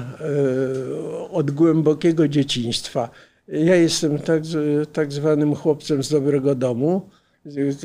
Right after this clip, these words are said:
I nawet w czasie okupacji dzieci z dobrych domów, e, powinny być, e, przygotowywane do życia w sposób odpowiedni,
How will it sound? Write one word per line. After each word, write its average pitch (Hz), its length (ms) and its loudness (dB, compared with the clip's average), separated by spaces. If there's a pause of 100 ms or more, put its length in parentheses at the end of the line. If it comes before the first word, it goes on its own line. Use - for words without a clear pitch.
(360)
I 170 100 -2
nawet 156 320 2
w - 60 -16
czasie 156 320 0
okupacji 147 760 -2 (320)
dzieci 147 360 -2
z 131 80 -6
dobrych 139 420 0
domów, 143 500 0 (380)
e, 139 280 0 (180)
powinny 143 480 2
być, 131 440 -2
e, 131 560 0 (100)
przygotowywane 139 1000 2
do 139 160 2
życia 139 340 -2
w - 60 -12
sposób - 420 -6
odpowiedni, 135 880 -2